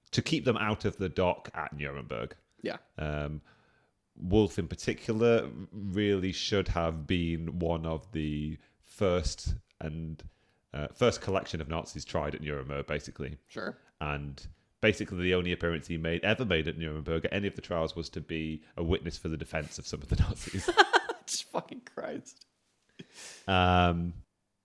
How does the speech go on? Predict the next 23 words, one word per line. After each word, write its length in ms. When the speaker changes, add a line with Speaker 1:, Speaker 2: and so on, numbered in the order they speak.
Speaker 1:
and 520
although 300
it 80
was 140
the 80
official 340
policy 380
of 100
the 120
F 160
D 100
R 220
and 100
Truman 300
administrations 1080
to, 560
I 80
guess, 220
give 400
low 200
legal 500
quarter 640
to 600